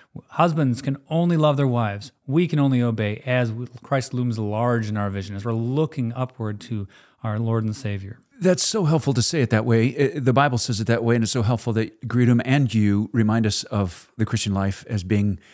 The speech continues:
Speaker 2: one in which we look to Christ always, because the temptation, is it not,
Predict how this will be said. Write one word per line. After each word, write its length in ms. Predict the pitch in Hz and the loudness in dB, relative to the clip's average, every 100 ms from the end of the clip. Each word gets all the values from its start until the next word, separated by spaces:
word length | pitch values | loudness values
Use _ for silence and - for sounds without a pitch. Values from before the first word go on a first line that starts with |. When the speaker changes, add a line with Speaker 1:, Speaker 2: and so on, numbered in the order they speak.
| _ | _
Speaker 2:
one 200 | 113 123 | 2 4
in 80 | 113 | 6
which 180 | 110 - | 4 2
we 80 | 117 | 2
look 220 | 104 113 | 2 2
to 80 | 113 | 0
Christ 360 | - 107 - - | 0 0 -2 -2
always, 540 | 113 113 98 85 92 - - - - | 0 2 0 0 -4 -6 -20 -20 0
because 320 | 135 - 123 | 0 4 4
the 100 | - | 4
temptation, 720 | 117 127 113 170 240 - 92 98 | 4 4 2 0 0 2 0 0
is 180 | - 90 | -4 -4
it 80 | 90 | -4
not, 320 | 90 78 - | -6 -8 -12